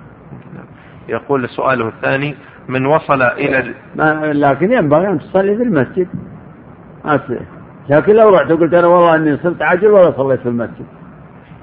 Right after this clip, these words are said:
Speaker 2: يقول: "لا حرج عليه، ما دمت رايح بزيارة أو تجارة أو لسبب أو لشغل، ثم أنك مريت المدينة و-،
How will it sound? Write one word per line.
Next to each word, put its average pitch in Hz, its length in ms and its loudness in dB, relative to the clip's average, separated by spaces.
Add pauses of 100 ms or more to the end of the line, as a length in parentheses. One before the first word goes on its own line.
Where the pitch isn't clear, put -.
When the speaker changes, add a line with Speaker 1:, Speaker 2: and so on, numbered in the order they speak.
(340)
Speaker 2:
يقول: 208 220 -2
"لا 160 80 2
حرج 131 340 -4
عليه، 175 260 -8 (720)
ما 156 120 2
دمت 160 260 0
رايح 151 360 2
بزيارة 131 720 0
أو 135 100 2
تجارة 131 640 0
أو 135 140 0
لسبب 135 560 -2
أو 131 160 -2
لشغل، 135 480 -4 (500)
ثم 202 260 2
أنك 175 540 0 (300)
مريت 208 380 2
المدينة 151 520 0
و-، 151 240 -2